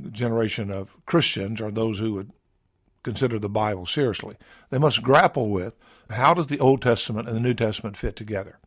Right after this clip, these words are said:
A misunderstanding of that can lead to all kinds of mis-, misrepresentations of God and of his purposes. The book of Hebrews is probably, of the, all the New Testament books, is probably the best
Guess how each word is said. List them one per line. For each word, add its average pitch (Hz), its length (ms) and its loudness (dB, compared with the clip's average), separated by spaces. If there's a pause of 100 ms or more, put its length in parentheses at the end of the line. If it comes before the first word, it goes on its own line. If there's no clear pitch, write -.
(680)
A 113 60 -2
misunderstanding 139 880 2
of 104 140 -2
that 101 340 -2
can 110 220 -4
lead 117 240 0
to 123 100 -6
all 117 280 -2
kinds 110 580 -2
of 101 180 -8
mis-, - 400 -6 (480)
misrepresentations 104 1200 -4
of 101 340 -10 (680)
God 101 440 0
and 101 240 -8
of 98 100 -8
his 101 200 -8
purposes. - 680 -8 (1080)
The - 60 -10
book 196 180 4
of 147 80 4
Hebrews 120 720 4
is 117 140 -8
probably, 113 760 2
of 113 200 -6
the, 113 80 -2
all 131 300 0
the 135 120 0
New 139 140 2
Testament 117 420 0
books, 98 240 -10
is 110 120 -10
probably 135 420 2
the 107 340 -6
best 127 640 -2